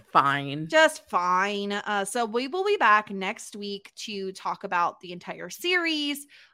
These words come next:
Speaker 2: Uh, don't forget, we are also covering Freaks and Geeks. So if you wanna go listen to that coverage, you certainly can. Uh, we're putting out two episodes at a time besides the premiere and the finale. Those are gonna be on their own. But we've been having a ton of fun with that. And I think those, it's really interesting to see Busy Phillips in, like, such a different role than Audrey.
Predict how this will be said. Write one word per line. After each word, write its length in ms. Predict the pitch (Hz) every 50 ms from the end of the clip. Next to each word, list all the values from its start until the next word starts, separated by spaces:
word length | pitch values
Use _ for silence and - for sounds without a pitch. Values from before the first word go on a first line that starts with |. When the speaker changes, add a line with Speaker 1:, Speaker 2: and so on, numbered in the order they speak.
| _ -
Speaker 2:
Uh, 120 | 208 202
don't 240 | 196 214 214 233 226
forget, 320 | 254 254 226 233 226 220
we 120 | 220 220 202
are 100 | - -
also 280 | 196 202 220 - 269 254
covering 380 | - 226 233 226 233 240 240
Freaks 360 | 233 - - 240 240 - - 330
and 120 | 320 294
Geeks. 520 | 214 196 185 196 208 - - - - -
So 160 | - 214 185 160
if 180 | 190 196 -
you 160 | 214 214 202
wanna 260 | 196 196 190 190 202 202
go 160 | 202 190 185
listen 300 | 185 185 180 - 190 180
to 60 | -
that 240 | - 262 294 277 -
coverage, 560 | - 285 262 233 254 240 233 233 214 - - _ _
you 220 | - 202 180 180
certainly 420 | 190 - - 196 170 180 180 180 180
can. 480 | - - 226 214 214 214 220 214 208
Uh, 180 | 196 - 165 170
we're 160 | 165 175 175
putting 240 | 175 - 220 214 214
out 180 | 202 190 - -
two 100 | - 311
episodes 440 | 294 285 285 269 - 262 240 226 233
at 60 | 233
a 40 | 214
time 280 | - 214 202 196 202
besides 580 | 190 196 185 - - 180 190 208 214 214 196 -
the 320 | - 220 208 202 190 175 - _ - - _ _ _
premiere 360 | - 247 240 233 220 214 214 -
and 120 | 202 196
the 60 | 185
finale. 340 | 175 - 175 165 170 185 190 185
Those 180 | 175 170 170 180
are 40 |
gonna 140 | 175 175 175
be 100 | 170 156
on 140 | 127 143 156
their 140 | 147 135 - -
own. 300 | 349 359 359 349 349 359 - - - - _
But 120 | 277 277
we've 140 | 381 440 453
been 100 | 523 508 466 453
having 180 | 440 403 381
a 40 | 359
ton 160 | - 392 320
of 80 | 320 311
fun 160 | 302 277 269
with 140 | 269 247 -
that. 280 | 202 196 196 196 - -
And 100 | 220 226
I 80 | 226
think 240 | 226 233 262 311 339
those, 180 | - 427 415 415 -
it's 140 | 277 233 247
really 320 | 233 247 269 277 330 240
interesting 540 | 202 208 208 - - 220 208 - - 202 196
to 100 | - 196
see 160 | - 208 196
Busy 260 | 180 190 185 - 190
Phillips 380 | 180 - 170 175 190 208 202 -
in, 100 | - 208 196
like, 160 | 185 175 -
such 460 | - - - - - 220 - - - 196
a 40 |
different 280 | 175 185 - - 139 -
role 280 | - 139 123 - - - -
than 100 | 131 107
Audrey. 560 | 71 80 92 104 - - 98 101 120 131